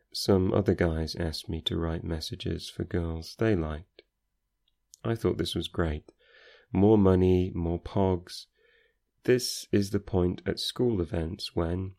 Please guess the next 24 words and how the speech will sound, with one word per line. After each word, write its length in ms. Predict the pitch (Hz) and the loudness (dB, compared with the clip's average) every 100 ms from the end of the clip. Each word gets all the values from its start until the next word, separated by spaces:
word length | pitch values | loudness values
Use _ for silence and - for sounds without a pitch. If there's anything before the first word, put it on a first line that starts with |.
| _ - | _ -4
as 160 | 90 | -4
teachers 600 | - 90 80 - 92 80 | -2 -6 -4 -2 -2 -2
are 100 | 82 | -6
wondering 560 | 80 82 82 90 90 82 | -4 -6 -4 -2 -2 -2
where 220 | 82 80 | -4 -4
this 320 | 80 82 - | -6 -8 -8
unfortunate 760 | - 80 - 87 - - 82 - | -8 -10 -4 -4 -4 -6 -6 -6
story 520 | - 87 82 78 80 | -6 -4 -4 -6 -10
is 120 | 80 | -10
going, 440 | - 101 85 82 85 _ _ _ _ _ _ _ - | -2 0 0 -2 -8 _ _ _ _ _ _ _ -2
I 120 | 107 | 4
ask 360 | 110 127 - - | 6 4 0 -6
the 100 | 127 | -6
children 600 | - 95 82 90 80 78 _ _ _ | 0 2 2 0 -4 -6 _ _ _
whether 260 | - 87 90 | -4 -2 0
this 260 | 90 90 - | -2 -4 -2
seems 420 | 87 82 80 - | -2 -2 -4 -8
like 200 | 82 - | -8 -8
a 40 | |
good 280 | - 92 98 | -4 -2 -2
way 380 | 85 78 76 78 _ - | -4 -4 -6 -10 _ -10
to 100 | 90 | -6
make 340 | 78 73 - | -6 -8 -8
money. 420 | 87 95 85 78 | -4 -2 -2 -6